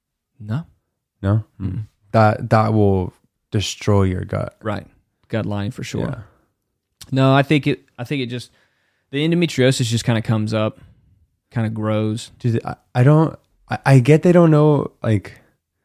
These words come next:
Speaker 2: what causes certain things, but, like, once you get it, dude, it fucking sucks. Because I'm the same way. I have this
Speaker 1: Yeah.
Speaker 2: for life now. So I
Speaker 1: Mm-hmm.
Speaker 2: just have to learn how to, like, manage it.
Speaker 1: Right.
Speaker 2: And I have a very, very mild case.
Speaker 1: Yeah.
Speaker 2: Like, I was,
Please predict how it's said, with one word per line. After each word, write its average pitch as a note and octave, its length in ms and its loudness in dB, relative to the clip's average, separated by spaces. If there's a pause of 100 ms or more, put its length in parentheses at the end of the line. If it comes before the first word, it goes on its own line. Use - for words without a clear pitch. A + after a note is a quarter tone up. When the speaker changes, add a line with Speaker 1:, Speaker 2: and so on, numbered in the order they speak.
(360)
Speaker 2:
what A2+ 320 2
causes A2+ 420 2
certain C3 300 4
things, C3 240 4
but, G#2 120 -2
like, F#2 260 -4 (220)
once A#2+ 320 4
you C3 80 4
get G#2 180 2
it, A2+ 100 2
dude, B2+ 160 4
it G2+ 200 -2
fucking A#2+ 440 -10
sucks. - 480 -10
Because B2+ 240 -2
I'm C#3+ 180 2
the C#3 60 2
same A#2+ 200 -2
way. A2 80 -4
I A2 100 0
have B2+ 220 6
this A2 140 0
Speaker 1:
Yeah. G2+ 40 -10
Speaker 2:
for G#2+ 120 -4
life G2 260 -8
now. G2 160 -12 (340)
So A#2+ 140 0
I A#2 40 4
Speaker 1:
Mm-hmm. A2 60 2
Speaker 2:
just G#2+ 140 -2
have A2+ 120 -2
to A#2 80 -8
learn A2 140 -4
how G#2 140 -2
to, G2 100 2
like, F#2+ 220 -4
manage F#2+ 320 -4
it. - 160 -10 (320)
Speaker 1:
Right. - 260 -12 (400)
Speaker 2:
And A2 220 2
I B2 120 6
have C3+ 140 6
a C3 80 2
very, B2 380 0
very B2 420 2
mild G2+ 320 0
case. G2 440 -6 (160)
Speaker 1:
Yeah. G2 260 -10
Speaker 2:
Like, G#2+ 180 -6
I A2 180 2
was, G2 520 2